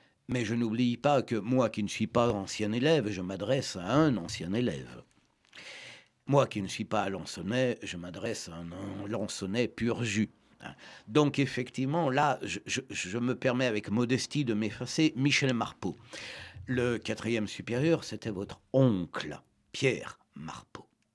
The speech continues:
Alors, vous qui fûtes ancien élève de Saint-François, ancien professeur de Saint-François, est-ce que vous pouvez, parce qu'il n'y a, vous êtes le mieux placé pour cela, est-ce que vous pouvez évoquer des souvenirs de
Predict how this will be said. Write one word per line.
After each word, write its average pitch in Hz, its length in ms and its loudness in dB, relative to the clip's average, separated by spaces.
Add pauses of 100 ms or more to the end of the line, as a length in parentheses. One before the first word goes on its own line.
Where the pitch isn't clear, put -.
(360)
Alors, 98 180 -6
vous 135 360 4
qui 87 400 -6
fûtes - 420 -10
ancien 127 480 0
élève 135 520 2
de 90 140 -8
Saint-François, 139 840 -4
ancien 110 460 0
professeur 123 800 0
de 76 140 -14
Saint-François, - 800 -4 (400)
est-ce 127 180 0
que 131 140 0
vous 123 180 2
pouvez, 139 580 4 (320)
parce - 180 -12
qu'il 85 180 -6
n'y 92 160 -6
a, 85 260 -10 (160)
vous 92 240 -6
êtes 98 140 -6
le 85 80 -6
mieux 87 380 -4
placé - 340 -8
pour - 160 -14
cela, 185 180 0 (220)
est-ce 127 120 -4
que 127 120 0
vous 123 120 2
pouvez 151 460 4
évoquer 180 580 10
des 147 180 4
souvenirs 165 840 2
de 143 320 0